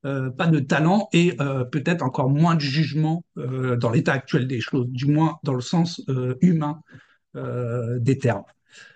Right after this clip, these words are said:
Donc, euh, ce qu'il va falloir savoir, c'est, euh, qui, euh, est titulaire donc du droit, euh, du droit d'auteur. Est-ce que c'est véritablement,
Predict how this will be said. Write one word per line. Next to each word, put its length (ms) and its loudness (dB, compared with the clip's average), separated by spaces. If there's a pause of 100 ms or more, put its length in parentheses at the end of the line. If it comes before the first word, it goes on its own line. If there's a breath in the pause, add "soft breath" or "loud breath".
(880 loud breath)
Donc, 460 -4
euh, 480 2
ce 120 -4
qu'il 160 2
va 140 2
falloir 320 0
savoir, 480 0
c'est, 400 -2
euh, 320 -2 (120)
qui, 420 0 (260)
euh, 520 -6
est 180 2
titulaire 540 0
donc 240 0
du 120 -4
droit, 480 0
euh, 380 0
du 140 0
droit 200 0
d'auteur. 380 -4
Est-ce 140 -8
que 140 4
c'est 180 0
véritablement, 840 0